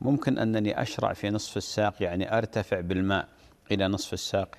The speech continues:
أخي الفاضل، بارك الله فيك، يقول النبي عليه الصلاة والسلام: "إن خير الهدي هدي محمد صلى الله عليه وآله وسلم." فالنبي عليه الصلاة والسلام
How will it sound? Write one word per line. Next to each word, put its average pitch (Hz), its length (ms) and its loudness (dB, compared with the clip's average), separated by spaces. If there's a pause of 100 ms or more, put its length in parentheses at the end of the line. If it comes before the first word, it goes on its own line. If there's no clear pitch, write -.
(380)
أخي - 180 0
الفاضل، 101 400 0
بارك 120 360 0
الله 101 180 -2
فيك، - 340 -10 (280)
يقول 147 280 4
النبي 107 340 4
عليه 92 180 0
الصلاة 87 400 0
والسلام: - 320 -6
"إن 127 220 2
خير 131 340 4
الهدي 117 420 4
هدي 117 220 2
محمد 104 560 2
صلى 98 320 0
الله 95 380 4
عليه 95 380 0
وآله 78 260 2
وسلم." 78 340 -6 (460)
فالنبي 120 480 6
عليه 98 200 6
الصلاة - 260 0
والسلام 95 300 -2